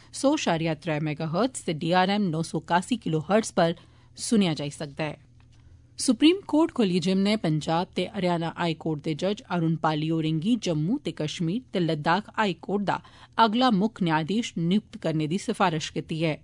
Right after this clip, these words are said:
मौजूदा मुक्ख न्यायाधीश ताशी रब्स्तन होर नौ अप्रैल गी पिंचने होआ करदे न। मई बीह् सौ त्रेई थमां न्यायमूर्ति पाली होर हरियाणा राज्य कानूनी सेवा प्राधिकरण दे कार्यकारी अध्यक्ष दे तौर पर सेवा देआ करदे न।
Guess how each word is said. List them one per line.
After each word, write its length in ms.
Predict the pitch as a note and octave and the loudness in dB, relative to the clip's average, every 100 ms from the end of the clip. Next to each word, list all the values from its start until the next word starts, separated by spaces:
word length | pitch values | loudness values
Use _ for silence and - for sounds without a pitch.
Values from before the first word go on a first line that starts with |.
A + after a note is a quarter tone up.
| - - - | -16 -10 0
मौजूदा 500 | F#3+ G3 G#3+ A3 A3+ | 4 4 4 2 2
मुक्ख 260 | E3 E3 F3+ | 0 0 -2
न्यायाधीश 480 | D3+ D3 F#3+ B3+ | -2 -2 -2 -2
ताशी 460 | - D3+ D#3+ - F#3 | 0 -2 -2 -4 -2
रब्स्तन 460 | D#3+ D3+ - - G3+ | -2 -6 -8 -2 2
होर 220 | G#3+ G3 | 2 2
नौ 160 | E3+ E3 | 0 0
अप्रैल 340 | B3 - D#3 D3 | -4 -4 -4 -4
गी 160 | D#3 | -6
पिंचने 380 | D#3+ E3 - D#3+ | -4 -4 -2 -4
होआ 180 | D#3+ D3+ | -2 -4
करदे 200 | C#3+ F#3 | -2 -2
न। 80 | E3 - - - - | -2 -8 -20 -10 0
मई 180 | G3 G3 | 2 4
बीह् 180 | G#3 G#3+ | 2 2
सौ 120 | F#3 | 0
त्रेई 260 | - E3 D#3 | 0 -2 -2
थमां 240 | F3+ D#3 D#3 | -2 -2 -2
न्यायमूर्ति 680 | D#3+ E3 D3 D#3 D#3+ D#3+ D3+ | -2 -2 -2 -4 -6 -8 -8
पाली 300 | D#3+ D#3 D#3 | -8 -6 -4
होर 220 | E3 - | -4 -4
हरियाणा 580 | - E3+ E3+ E3+ D#3+ E3+ C4 - - - F3+ | -8 -6 -4 -2 -2 -2 -2 -8 -20 -8 0
राज्य 340 | G3 G3 A3+ G#3+ | 0 0 -4 -2
कानूनी 440 | E3 E3 F3+ G#3+ | -2 0 2 2
सेवा 340 | - D#3+ D3+ D3+ | 2 0 0 0
प्राधिकरण 560 | D#3 D3+ D#3 F3 G#3+ | 0 0 -2 4 6
दे 100 | A3 G#3+ | 6 4
कार्यकारी 480 | E3 D#3 D3 D#3 D#3 | 2 0 -2 -2 -2
अध्यक्ष 400 | D3+ D3+ E3+ - | -4 -4 -6 -4
दे 140 | D#3+ - | -6 0
तौर 180 | A3 B3+ | 0 0
पर 260 | F3+ E3+ F#3+ _ _ - | -2 -4 -6 _ _ -14
सेवा 340 | - A3+ E3+ D3+ | -4 -2 0 -2
देआ 240 | D#3 D3 | -6 -6
करदे 260 | D#3 D3+ E3+ | -8 -4 -2
न। 180 | F3+ | -2